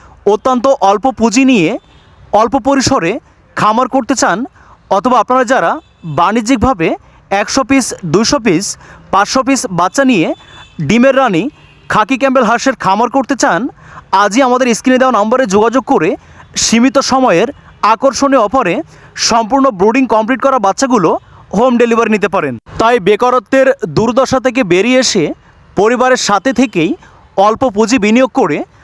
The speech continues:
আপনার মেধাভিত্তিক পরিশ্রম কাজে লাগিয়ে আপনিও হয়ে উঠতে পারেন বাংলাদেশের দশজন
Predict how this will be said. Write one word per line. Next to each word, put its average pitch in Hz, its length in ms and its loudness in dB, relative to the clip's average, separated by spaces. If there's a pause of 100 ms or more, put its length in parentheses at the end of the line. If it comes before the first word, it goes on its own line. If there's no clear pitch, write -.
(200)
আপনার 202 380 2
মেধাভিত্তিক 233 460 0 (100)
পরিশ্রম 247 360 0 (120)
কাজে 190 280 0
লাগিয়ে 220 280 0 (500)
আপনিও 208 320 2 (420)
হয়ে 220 240 2
উঠতে 254 280 -2
পারেন 208 240 0 (520)
বাংলাদেশের 247 520 0 (260)
দশজন 220 340 0